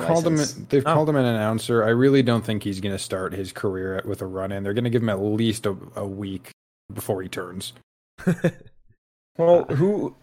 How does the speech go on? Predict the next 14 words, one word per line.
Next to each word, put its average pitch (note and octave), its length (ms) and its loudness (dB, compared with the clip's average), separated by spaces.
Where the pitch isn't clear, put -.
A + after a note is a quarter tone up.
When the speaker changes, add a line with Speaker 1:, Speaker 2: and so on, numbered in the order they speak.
Speaker 2:
Darby's F3+ 460 8
friends B2+ 480 6
in A#2 240 0
A A2+ 120 4
E A2 160 2
W G2+ 680 0
all A#2+ 240 8
have A2 200 8
other G2 220 4
matches. F#2+ 680 -4
Speaker 3:
It, A2 120 -6
I - 40 -2
Speaker 2:
Like, A2 180 2
Speaker 3:
mean, F#2+ 140 -12